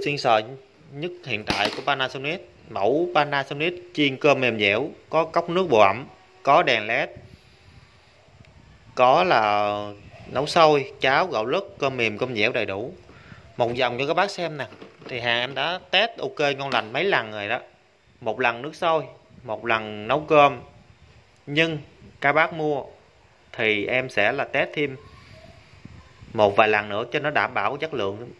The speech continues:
đưa đến tay các bác. Em bảo hành cho mình sáu tháng sản phẩm nồi cơm các bác đang xem. Mua hàng chụp hình gửi qua Zalo cho em.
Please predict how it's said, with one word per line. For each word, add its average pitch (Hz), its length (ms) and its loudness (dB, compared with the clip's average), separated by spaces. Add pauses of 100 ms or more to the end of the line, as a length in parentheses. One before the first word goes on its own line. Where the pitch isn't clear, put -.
(100)
đưa 135 180 2
đến 143 180 -4
tay 127 140 0
các 139 120 0
bác. 147 220 6 (260)
Em 127 200 -4
bảo 117 120 4
hành 107 220 0
cho 117 80 -6
mình 113 180 -6
sáu 139 260 2
tháng 151 240 -6
sản 131 180 -6
phẩm 135 380 -4 (420)
nồi 110 220 -2
cơm 123 280 4
các 135 80 -2
bác 151 140 2
đang 139 120 0
xem. 139 220 2 (640)
Mua 131 160 -4
hàng 110 240 0
chụp 113 160 -4
hình 107 220 -6
gửi 104 100 0
qua 151 120 0
Zalo 135 280 2
cho 139 120 0
em. 127 140 0